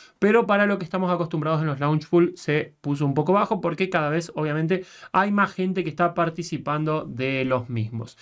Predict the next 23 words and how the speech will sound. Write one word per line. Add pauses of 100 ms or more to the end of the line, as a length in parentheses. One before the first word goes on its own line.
(300)
Entonces,
este
es
el
de
Param
que
tenemos
ahora,
culmina
en
seis
días. (1040)
En
mi
caso
tengo
depositado
dos
mil
dólares,
que
es